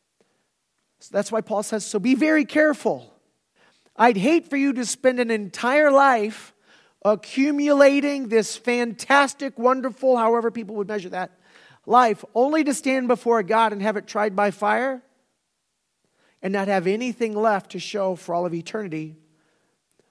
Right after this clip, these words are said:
for the one shot that you have." So I think all of us are motivated that way in the same way. None of us want to waste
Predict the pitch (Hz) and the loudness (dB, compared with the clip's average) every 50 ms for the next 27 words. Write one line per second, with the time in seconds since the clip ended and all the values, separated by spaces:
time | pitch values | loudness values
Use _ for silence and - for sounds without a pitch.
0 | _ _ _ - 180 175 165 160 165 175 190 202 208 226 226 214 - - - 214 | _ _ _ -8 -6 -6 -6 -4 -4 -4 -4 -4 -4 -6 -8 -8 -10 -6 -4 -2
1 | 196 196 - 185 - - 180 175 170 175 175 165 147 139 143 143 _ _ _ _ | -2 -4 -6 -10 -14 -12 -10 -8 -6 -6 -6 -8 -8 -12 -14 -18 _ _ _ _
2 | _ _ _ _ _ _ _ _ _ _ 170 185 214 226 214 226 240 240 220 226 | _ _ _ _ _ _ _ _ _ _ -6 -4 -4 0 0 2 2 2 0 0
3 | 220 - 214 196 196 208 220 220 190 185 175 170 147 156 160 - 165 170 170 170 | -2 -2 -2 -2 -2 0 0 0 0 -2 -2 -2 -2 -2 -4 -4 -4 -4 -4 -4
4 | 165 165 156 151 143 - - 202 196 208 208 180 143 135 135 131 143 151 151 147 | -4 -6 -8 -10 -12 -10 -8 -6 -6 -6 -6 -6 -8 -8 -10 -12 -14 -14 -12 -10
5 | 151 165 180 185 160 160 160 - - - _ _ _ _ _ _ _ _ _ - | -10 -8 -8 -6 -8 -8 -8 -10 -14 -18 _ _ _ _ _ _ _ _ _ -8
6 | 160 175 165 170 - 160 151 170 202 202 165 170 170 - - - | -6 -6 -6 -6 -10 -8 -4 -2 -2 -2 -4 -6 -8 -14 -18 -20